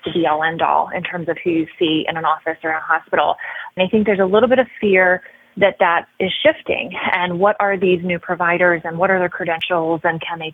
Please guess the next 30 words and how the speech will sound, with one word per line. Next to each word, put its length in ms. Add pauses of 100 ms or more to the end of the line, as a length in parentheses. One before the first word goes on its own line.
take 120 (120)
care 220
of 120
me? 320 (440)
So 60
I 200
think, 400
you 120
know, 140
just 260
educating 600
the 100 (120)
public 360 (220)
that 320 (320)
we 560 (120)
are 200
highly 640
trained 340
providers, 720 (440)
and 440
I 120
think 340 (160)
patients 540 (100)
would 140
be 160
very 520 (560)
intrigued 640
or 80
maybe 260
surprised 680